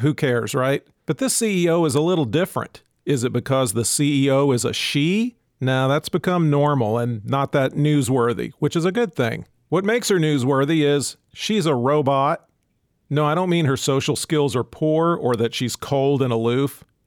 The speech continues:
She's a literal robot. Ms. Tang Yu is a humanoid.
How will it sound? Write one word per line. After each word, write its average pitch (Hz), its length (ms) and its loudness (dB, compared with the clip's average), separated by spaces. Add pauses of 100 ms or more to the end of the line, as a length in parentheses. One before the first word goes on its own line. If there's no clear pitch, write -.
She's 147 260 -2
a 131 60 0
literal 139 640 2
robot. 127 580 0 (300)
Ms. 151 280 0
Tang 160 360 2
Yu 160 340 4
is 120 120 0
a 120 80 2
humanoid. 151 960 0